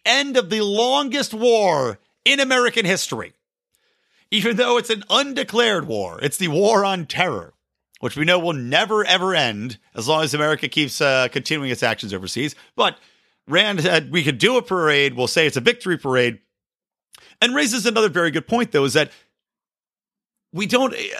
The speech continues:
America doesn't know how to declare a victory anymore. I guess we did it in Iraq under, uh, H W Bush. Bush the elder, Bush the,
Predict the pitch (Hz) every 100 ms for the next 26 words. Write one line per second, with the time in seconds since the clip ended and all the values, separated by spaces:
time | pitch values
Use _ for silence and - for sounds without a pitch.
0 | - 196 269 277 214 180 196 175 147 147
1 | 143 - 180 160 139 - _ _ 135 117
2 | 190 - 113 92 90 85 98 - 165 139
3 | 113 165 156 135 123 113 98 110 190 170
4 | - - _ _ _ _ _ _ _ _
5 | _ - 113 104 104 101 98 98 98 160
6 | 233 - - 117 107 104 117 165 - -
7 | _ _ _ _ _ _ _ - 104 170
8 | - 135 139 208 156 143 139 220 - 143